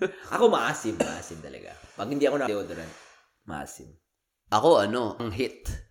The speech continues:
Speaker 1: Kaya rin, hindi ako, yung, hindi ako nag-deodorant or hindi ako naligo for a day or two. Di ba,
Speaker 2: Ah,
Speaker 1: minsan,
Speaker 2: sa,
Speaker 1: di,
Speaker 2: oh, sa kilili,
Speaker 1: di ba,
Speaker 2: ano?
Speaker 1: usually,
Speaker 2: Ah.
Speaker 1: kaya yun eh. Di ba,
Speaker 2: Ah.
Speaker 1: dito sa Amerika kasi malamig.
Speaker 2: Ah.
Speaker 1: After, pero dito ah, totoo. Di-,
Speaker 2: Mapipil
Speaker 1: dito sa
Speaker 2: na.
Speaker 1: yung mga Amerikano,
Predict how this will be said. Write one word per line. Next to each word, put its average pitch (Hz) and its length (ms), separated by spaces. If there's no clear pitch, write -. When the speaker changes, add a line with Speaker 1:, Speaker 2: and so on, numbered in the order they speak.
Speaker 1:
Kaya 123 200
rin, 139 180
hindi 131 100
ako, 110 220
yung, 117 180
hindi 95 140
ako 104 140
nag-deodorant 110 420
or 98 120
hindi 110 120
ako 110 180
naligo 98 320
for 92 320
a - 80
day 104 260
or 92 140
two. 113 300
Di - 80
ba, 143 60
Speaker 2:
Ah, 165 80
Speaker 1:
minsan, 196 160
Speaker 2:
sa, 190 40
Speaker 1:
di, 202 160
Speaker 2:
oh, 151 240
sa - 140
kilili, 127 320
Speaker 1:
di 165 100
ba, 185 120
Speaker 2:
ano? 180 80
Speaker 1:
usually, 160 340
Speaker 2:
Ah. 156 100
Speaker 1:
kaya 117 160
yun 196 160
eh. 107 100
Di 101 80
ba, - 60
Speaker 2:
Ah. 113 80
Speaker 1:
dito 113 160
sa 110 120
Amerika 107 320
kasi - 180
malamig. 95 380
Speaker 2:
Ah. 73 280
Speaker 1:
After, - 500
pero - 140
dito - 640
ah, 92 220
totoo. 95 400
Di-, 101 120
Speaker 2:
Mapipil 110 160
Speaker 1:
dito 151 140
sa 160 140
Speaker 2:
na. - 100
Speaker 1:
yung 135 160
mga 123 80
Amerikano, 95 520